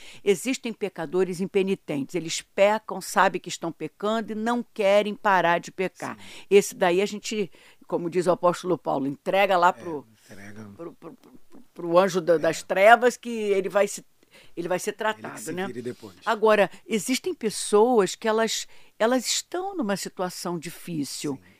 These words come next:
Speaker 1: e não conseguiram sair.
Speaker 2: Verdade.
Speaker 1: Então vem uma palavra de incentivo, "Não, me segura na minha mão, Jesus vai te, te libertar,
Speaker 2: Hum.
Speaker 1: Jesus vai te ajudar." É tão lindo, Bruno.
Speaker 2: E, e,
Speaker 1: Continua
Speaker 2: esse
Speaker 1: assim.
Speaker 2: é o papel da igreja, né? Esse é o papel de, eh, do povo de Deus.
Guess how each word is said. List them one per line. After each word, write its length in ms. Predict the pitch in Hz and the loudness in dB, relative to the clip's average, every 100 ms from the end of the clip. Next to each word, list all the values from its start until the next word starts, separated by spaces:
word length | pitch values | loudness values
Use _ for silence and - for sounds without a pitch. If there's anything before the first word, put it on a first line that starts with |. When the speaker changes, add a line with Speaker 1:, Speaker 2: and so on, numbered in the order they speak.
| - | -10
Speaker 1:
e 60 | 247 | -6
não 140 | 240 | -6
conseguiram 640 | 226 240 - 202 208 208 196 | -6 -8 -8 -8 -4 -4 -6
sair. 540 | - 220 202 170 170 _ _ - | -6 -4 -2 -4 -4 _ _ -20
Speaker 2:
Verdade. 220 | 208 214 | -18 -10
Speaker 1:
Então 220 | - 240 | -6 -4
vem 260 | 196 226 214 | -2 -4 -2
uma 260 | 190 175 - _ | -4 -4 -6 _
palavra 760 | 165 156 160 185 165 151 151 - - _ | -8 -4 -2 0 -2 -6 -10 -12 -20 _
de 140 | - | -8
incentivo, 600 | 185 - 165 - - 196 | -6 -4 -6 -6 -10 -10
"Não, 180 | 175 214 | -8 -8
me 60 | 190 | -8
segura 360 | - - 269 | -10 -8 -8
na 100 | - | -8
minha 180 | - 160 | -8 -6
mão, 320 | 160 196 214 - - - | -4 -4 -4 -6 -12 -4
Jesus 380 | 220 180 226 | -2 -2 -8
vai 240 | 160 190 214 | -4 -2 -2
te, 200 | - 190 - _ | -6 -12 -14 _
te 140 | - | -12
libertar, 640 | 180 185 165 143 113 170 190 | -10 -6 -6 -6 -12 -8 -4
Speaker 2:
Hum. 20 | |
Speaker 1:
Jesus 340 | 180 214 226 | 0 0 -2
vai 200 | 165 185 | -6 -6
te 100 | - | -6
ajudar." 240 | 180 156 - - - | -12 -14 -18 -20 -14
É 80 | 262 | -10
tão 200 | 349 285 | -6 -6
lindo, 380 | 190 220 180 160 | -4 -6 -8 -8
Bruno. 420 | 139 143 139 139 131 | -8 -8 -8 -12 -16
Speaker 2:
E, 20 | |
e, 20 | - | -12
Speaker 1:
Continua 600 | 233 - 226 220 269 269 | -10 -6 -2 2 4 4
Speaker 2:
esse 140 | - | 2
Speaker 1:
assim. 140 | - | -8
Speaker 2:
é 20 | 190 | -8
o 60 | |
papel 120 | 160 | -8
da 100 | 139 | -8
igreja, 460 | 120 101 101 98 104 | -10 -12 -14 -14 -16
né? 100 | 101 | -16
Esse 120 | 104 | -16
é 20 | 127 | -18
o 40 | |
papel 260 | 120 117 110 | -20 -18 -18
de, 140 | - - | -18 -20
eh, 460 | 110 - 101 104 90 | -20 -20 -20 -18 -16
do 120 | 101 | -16
povo 320 | 101 131 117 | -10 -10 -8
de 100 | 104 | -12
Deus. 400 | 101 104 - - | -16 -18 -20 -20